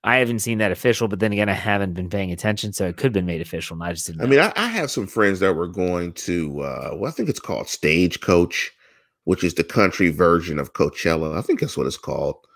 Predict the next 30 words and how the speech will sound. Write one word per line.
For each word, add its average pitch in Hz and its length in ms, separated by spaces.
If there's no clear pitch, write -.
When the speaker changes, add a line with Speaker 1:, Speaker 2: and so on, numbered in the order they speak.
Speaker 2:
Um, 71 420
and 90 580
it's 135 240
just - 200
flat 85 340
canceled. 78 560
Coachella 90 520
is 85 140
canceled. 85 640
Like, 104 160
everything 127 520
is 85 120
canceled. - 500
Like, 67 320
I 101 80
mean, 87 220
they're, 107 180
they're, 95 260
they're 104 180
canceling 80 600
everything. 73 440
And 87 80
I 117 120
know 104 260
that, 85 420
I 85 120
know 101 220
at 69 100
my 92 240
daughter's 92 720